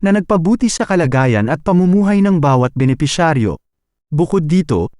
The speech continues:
nakatanggap rin ng Certificate of Appreciation ang alkalde ng lungsod na si Mayor Socrates Tuason at si City Health Officer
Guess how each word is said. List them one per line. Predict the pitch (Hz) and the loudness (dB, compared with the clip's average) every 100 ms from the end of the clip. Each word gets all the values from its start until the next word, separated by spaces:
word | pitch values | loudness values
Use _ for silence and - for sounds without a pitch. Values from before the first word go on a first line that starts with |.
| 170 | -4
nakatanggap | 175 202 196 202 226 | -4 -2 0 0 0
rin | 233 226 | 0 2
ng | 196 | 0
Certificate | - 170 175 143 143 143 131 | -2 -2 -2 -2 -2 -2 -2
of | - | -4
Appreciation | 127 127 117 139 160 185 117 110 | -4 -4 -4 -2 -2 0 -2 0
ang | 139 | -2
alkalde | 175 165 - 196 196 | -2 -2 -2 0 0
ng | 214 202 | 2 2
lungsod | 175 160 - 143 | 2 0 -2 -2
na | 127 | -2
si | 143 156 | 0 0
Mayor | 139 139 123 | 2 2 0
Socrates | - 143 - 123 113 - | -2 -4 -4 -4 -4 -6
Tuason | - 175 202 - 104 - | -2 -2 0 -2 -2 -2
at | 147 | -4
si | - | -4
City | 190 247 247 240 | -2 -2 -2 0
Health | 180 165 - | 0 -2 -2
Officer | 156 139 - 123 | -4 -4 -2 -2